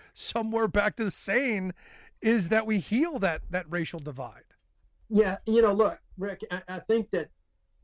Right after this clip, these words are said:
Speaker 2: th-, that divide has expanded so much as America became a more diverse country, uh, whether it is, um, African Americans, Hispanics,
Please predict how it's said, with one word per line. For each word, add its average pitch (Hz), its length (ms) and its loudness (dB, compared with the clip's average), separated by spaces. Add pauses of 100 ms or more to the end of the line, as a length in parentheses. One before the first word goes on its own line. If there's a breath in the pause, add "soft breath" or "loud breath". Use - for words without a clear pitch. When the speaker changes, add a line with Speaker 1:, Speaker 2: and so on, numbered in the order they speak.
(260)
Speaker 2:
th-, 180 180 -18
that 170 260 -8
divide 170 680 -2
has 151 240 -8
expanded 165 1000 -6 (400)
so 202 320 0
much 170 640 -4
as 160 480 -8
America 175 720 -2
became 165 580 -2
a 151 60 -8
more 160 340 -2
diverse 151 540 -6 (100)
country, 165 340 -10 (680)
uh, 151 320 -4
whether 165 420 0
it 147 200 -4
is, 156 400 -4 (460)
um, 143 380 -4 (100)
African 190 440 0
Americans, 165 560 -2
Hispanics, 165 800 -4